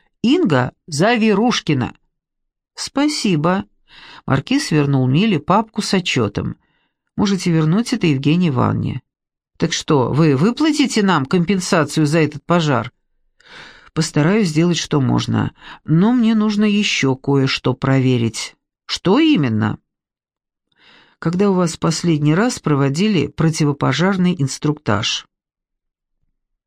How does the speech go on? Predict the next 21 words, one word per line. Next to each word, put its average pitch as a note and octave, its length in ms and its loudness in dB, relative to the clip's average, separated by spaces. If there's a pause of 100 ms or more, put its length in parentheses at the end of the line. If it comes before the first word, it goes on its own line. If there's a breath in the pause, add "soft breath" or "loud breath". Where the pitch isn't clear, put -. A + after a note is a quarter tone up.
(260)
"Ну, D3 800 2 (460 loud breath)
вот D3+ 480 2
этот D3+ 380 0
пожарный C3 840 0 (280)
инспектор, C3 920 -2 (520 soft breath)
он C#3 380 2
раз E3 360 0
в B2+ 120 -2
месяц F#3 480 2
приходил, D#3+ 760 0 (400 loud breath)
проверял D#3+ 480 2
у F#3+ 60 0
нас D3 220 0
состояние D#3 600 0
средств D#3 560 -4
тушения D3+ 800 0
и - 20 -2
прочего, D#3+ 560 0
и F#3 320 2
инструктаж C#3+ 640 -2
проводил". D#3+ 640 0